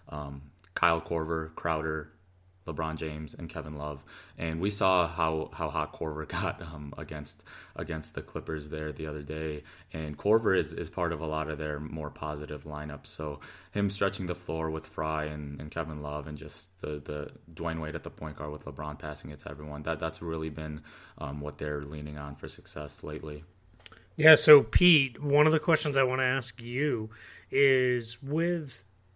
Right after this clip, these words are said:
Speaker 2: with this, this kind of revolving door at the point guard spot, and the fact that now Shumpert, who seemed to have been settling in there over the last handful of games, now he's out, and he's gonna be out for probably about a week or so.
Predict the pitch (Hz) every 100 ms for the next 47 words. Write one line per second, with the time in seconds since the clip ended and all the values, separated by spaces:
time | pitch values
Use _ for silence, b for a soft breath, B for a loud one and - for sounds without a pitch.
0 | _ 151 135 185 175 185 156 - - 139
1 | - 151 135 120 117 131 131 127 113 120
2 | 117 107 117 - 131 123 120 110 98 -
3 | 110 101 92 - B B B B B -
4 | 127 123 120 - 127 123 120 117 113 107
5 | 160 156 135 120 110 127 113 107 - -
6 | - 170 156 131 120 117 110 - - 131
7 | 120 113 117 117 113 110 107 110 113 110
8 | 110 123 113 - 113 98 107 98 92 95
9 | - B B B B 127 135 151 147 135
10 | 120 101 110 113 127 123 120 117 - 117
11 | 101 - 190 208 147 139 120 113 110 117
12 | - B B B - 123 - 120 104